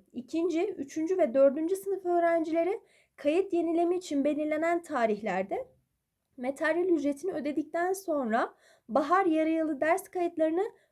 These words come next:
öğrenci bilgi sistemi, yani O B S üzerinden kendileri yapacaklardır. Yani biz kendimiz yapacağız. Birazdan ben de yapacağım. Bu şekilde göreceksiniz. Birlikte adım adım bakacağız. Öğrencilerimiz ayrıca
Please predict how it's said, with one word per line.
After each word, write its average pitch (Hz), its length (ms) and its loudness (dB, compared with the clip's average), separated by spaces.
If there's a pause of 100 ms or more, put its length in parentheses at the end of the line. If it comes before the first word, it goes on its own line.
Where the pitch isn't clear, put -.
öğrenci 339 540 4
bilgi 320 240 0
sistemi, 262 480 -6
yani 240 240 0
O 226 260 2
B 269 180 2
S 330 120 -6
üzerinden 359 560 2 (340)
kendileri 370 500 4
yapacaklardır. 240 840 2
Yani 294 260 -2
biz 330 160 -4
kendimiz 349 400 0
yapacağız. 392 500 -2
Birazdan 262 460 2
ben 262 200 0
de 330 60 -2
yapacağım. 359 500 -2 (180)
Bu 349 80 -2
şekilde 294 460 -4
göreceksiniz. 311 760 -2 (400)
Birlikte 320 340 -2
adım 269 340 0
adım 339 260 2
bakacağız. 214 540 2 (540)
Öğrencilerimiz 381 1160 4 (260)
ayrıca 381 500 2